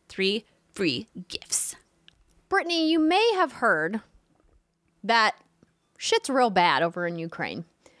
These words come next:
Speaker 2: And
Speaker 1: Mm.
Speaker 2: while we are not a podcast on current events or world news,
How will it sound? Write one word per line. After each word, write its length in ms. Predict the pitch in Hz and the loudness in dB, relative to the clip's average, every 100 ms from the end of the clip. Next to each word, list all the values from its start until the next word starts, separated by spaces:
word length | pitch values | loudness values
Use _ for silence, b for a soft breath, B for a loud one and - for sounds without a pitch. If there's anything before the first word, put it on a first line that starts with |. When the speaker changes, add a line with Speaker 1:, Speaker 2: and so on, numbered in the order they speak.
| b b | b b
Speaker 2:
And 380 | 226 233 233 226 | 2 4 4 4
Speaker 1:
Mm. 120 | 220 | 2
Speaker 2:
while 120 | 254 247 | 0 2
we 120 | 320 | 2
are 60 | |
not 320 | 320 294 294 285 | 2 4 4 2
a 140 | 240 233 | 0 0
podcast 680 | 233 226 233 233 226 - | 2 0 2 2 2 0
on 460 | 214 208 214 208 202 | 0 4 4 4 2
current 280 | - 208 196 | -2 -2 0
events 560 | 180 233 247 247 - - | 2 2 2 0 -4 -4
or 480 | 208 202 190 180 180 | 2 4 6 6 4
world 480 | 185 196 202 190 190 | 2 4 4 2 2
news, 500 | 262 311 311 311 | 2 4 2 0